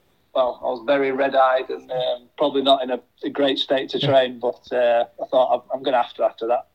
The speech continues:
Speaker 1: performance and, and to get the result like that." And my brothers had come all the way down. I thought, "I'm not wasting it," so I went. <laughs>
Speaker 2: Definitely, and, uh, I wanna, of course, bring up another very notable goal. I mean, uh, East Anglian derby against Norwich. Um,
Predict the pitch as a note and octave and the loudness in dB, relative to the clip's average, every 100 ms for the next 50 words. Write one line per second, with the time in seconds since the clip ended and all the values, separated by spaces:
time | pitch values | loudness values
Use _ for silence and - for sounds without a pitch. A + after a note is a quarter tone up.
0 | _ - B2+ B2 A#2 A#2 - A#2+ A#2+ A#2 | _ -12 -2 2 2 0 -6 -6 -6 -6
1 | B2 A#2+ - C3 C#3 A#2+ A#2+ A#2+ B2 A#2 | -4 -6 -4 -2 0 0 0 0 2 4
2 | B2 B2 A#2+ B2 A#2+ C3+ B2 A#2+ - B2 | 4 4 2 -4 -4 -4 -4 -6 -4 0
3 | A#2+ A#2+ A#2+ A#2+ A#2+ - - A2+ A#2 A#2+ | 2 2 2 2 0 0 2 2 2 -4
4 | - A2+ - A#2 A#2 - A2+ A2+ A#2 A#2 | -4 -6 -6 -6 -6 -2 0 2 2 -2
5 | - - - - - - C#3 - C3+ C3+ | -8 -8 -4 -6 -8 -10 -10 -6 -4 -2
6 | C3 C3 C3 - - - - - - C#3 | -2 -2 -4 -8 -20 -20 -20 -6 2 4
7 | C#3 C3+ - - _ - _ _ - C3+ | 6 4 2 -6 _ -20 _ _ 2 2
8 | - - D3 C#3 - - - _ - D3 | 2 4 6 6 4 -2 -20 _ -8 2
9 | C#3+ C3+ C3 C#3 C3 C3+ D3+ D3+ - C3+ | 6 8 8 10 10 8 6 4 4 6
10 | C#3 D3 D#3 D3+ - - A3+ A3 C#3+ C3+ | 8 10 8 4 -12 -6 0 2 2 4
11 | C3+ C3 - - D#3+ D3+ C#3+ C#3+ C#3 C3+ | 4 4 0 2 4 6 6 4 2 6
12 | C#3+ C#3+ C#3+ C#3 C#3 - C#3 C#3+ D3+ - | 8 8 8 6 2 2 6 6 6 4
13 | C#3 C3+ C3 | 6 6 4